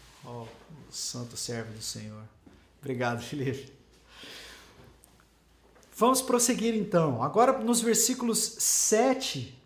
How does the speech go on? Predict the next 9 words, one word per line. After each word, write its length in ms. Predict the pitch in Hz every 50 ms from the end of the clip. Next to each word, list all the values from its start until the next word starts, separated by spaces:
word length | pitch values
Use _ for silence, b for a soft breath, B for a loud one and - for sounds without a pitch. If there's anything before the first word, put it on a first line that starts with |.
| _ -
a 100 | 185 202
doze. 640 | 160 151 175 185 190 180 151 120 - - - - - - - _ _ _ _ _ _ _ _ _ _ _ _ _ _ _ B B B B
A 120 | B 175
nossa 420 | 180 170 180 226 262 262 - - 262
unidade, 640 | 247 220 190 135 117 113 113 113 123 127 - - B B B B B
então, 600 | 165 165 165 - 170 156 143 113 98 - - B B B B B
a 100 | B 120
nossa 320 | 131 151 185 202 - - 202
unidade, 560 | 190 180 160 127 135 123 120 120 110 101